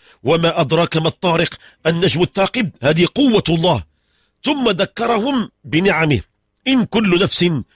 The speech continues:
لما عليها حافظ. يا كفار قريش ويا أيها الملحدون في كل زمان ومكان،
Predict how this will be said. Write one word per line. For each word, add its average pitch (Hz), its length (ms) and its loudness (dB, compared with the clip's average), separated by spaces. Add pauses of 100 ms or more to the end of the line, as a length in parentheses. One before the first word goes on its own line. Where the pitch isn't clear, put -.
(320)
لما 208 240 2
عليها 170 260 0
حافظ. 135 380 -2
يا 247 60 2
كفار 170 360 -4
قريش 123 500 -2 (300)
ويا 233 220 2
أيها 190 200 2
الملحدون 156 500 0
في 143 160 -2
كل 185 320 0
زمان 156 300 0
ومكان، 151 480 0